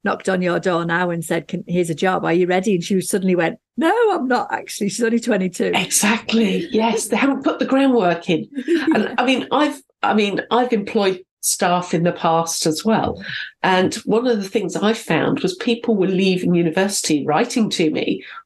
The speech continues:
Speaker 2: wanting a job in marketing or P R, but they had no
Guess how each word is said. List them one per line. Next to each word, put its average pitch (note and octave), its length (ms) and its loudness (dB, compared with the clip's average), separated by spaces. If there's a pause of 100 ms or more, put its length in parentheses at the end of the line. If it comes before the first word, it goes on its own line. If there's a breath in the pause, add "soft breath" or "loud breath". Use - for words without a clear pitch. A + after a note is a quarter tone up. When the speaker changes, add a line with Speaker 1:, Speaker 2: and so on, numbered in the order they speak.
Speaker 2:
wanting F#3 380 0
a D3 60 0
job - 520 -2 (560 loud breath)
in D#3+ 300 2
marketing F3 680 2
or - 140 0
P E3 220 0
R, F3+ 380 0 (360 loud breath)
but - 140 -2
they G#3+ 80 2
had G#3 240 -2
no C4 800 4